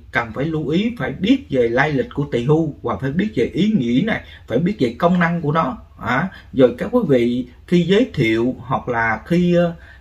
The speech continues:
khi, ờ, hoặc là khi giúp cho mọi người, đó, thì các quý vị, ờ, phải, ờ, hiểu rõ nó, vậy phải hiểu rõ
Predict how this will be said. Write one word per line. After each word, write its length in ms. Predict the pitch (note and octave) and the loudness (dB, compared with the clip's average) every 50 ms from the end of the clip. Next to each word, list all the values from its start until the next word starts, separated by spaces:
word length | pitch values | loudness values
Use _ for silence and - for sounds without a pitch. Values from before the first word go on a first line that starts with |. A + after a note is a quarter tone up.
| - - - | -20 -12 -4
khi, 240 | - F3 F3 E3+ E3 | 0 0 2 6 6
ờ, 180 | E3+ E3 E3 E3+ E3 E3 - - - - - - - - - - - - - - - - - - - - - - | 6 6 4 0 -6 -10 -14 -20 -20 -20 -20 -20 -20 -20 -20 -20 -20 -20 -20 -20 -20 -20 -20 -20 -20 -20 -20 -8
hoặc 240 | - A2+ A2 - C3+ | -4 -2 -2 0 -2
là 100 | A#2+ A#2 | -2 -2
khi 240 | - - E3+ E3+ E3 | 0 0 2 2 4
giúp 140 | A3 - - - - - - - - - | 2 2 0 -4 -16 -20 -20 -20 -4 0
cho 160 | D#3+ D#3+ D#3+ | 2 2 2
mọi 240 | D#3+ D3 A#2+ A2 B2 | 2 0 0 0 2
người, 440 | C3 C3+ C3 C3 A#2+ A2+ G#2+ G#2+ - - - - - - - | 4 6 6 6 4 4 0 -4 -8 -14 -20 -20 -20 -16 -8
đó, 280 | - A2 C3 D#3+ F#3 F3+ - - - - | -4 -2 0 0 0 -2 -4 -10 -14 -4
thì 200 | - C#3+ C3 A#2 - | 0 0 0 0 0
các 120 | E3 G3 A3 | -2 -2 0
quý 60 | G3+ C#3 | 0 2
vị, 240 | A#2 A2+ A2+ A2+ A#2+ | 2 2 2 2 4
ờ, 220 | B2+ C3 C#3 C#3 C#3 - - - - - - - C3 C3+ C3+ | 4 4 4 2 -2 -6 -12 -20 -20 -18 -6 -2 -2 -2 0
phải, 320 | B2+ G#2 G#2+ B2+ E3+ G3+ | 0 0 0 2 2 2
ờ, 260 | G3 F3 D#3+ D#3 D#3 D3+ - - - - - - | 2 0 0 -2 -4 -6 -10 -14 -20 -20 -4 2
hiểu 300 | C#3+ B2+ A#2 - - G3+ F#3 | 4 4 4 4 2 2 2
rõ 300 | C3 G2+ F2+ - - - - | 0 0 0 -2 -2 0 2
nó, 340 | - F#3+ - - C#4+ C4+ - - - - - | 2 2 0 0 -4 -8 -12 -16 -20 -20 -18
vậy 240 | - - B2 A2 B2 - | -10 -8 -8 -6 -6 -6
phải 100 | C3 C3+ | -6 -6
hiểu 320 | C#3 C3+ A#2+ B2 D3 F#3+ E3+ | -4 -2 0 2 4 4 4
rõ 200 | - - - - | 4 2 2 0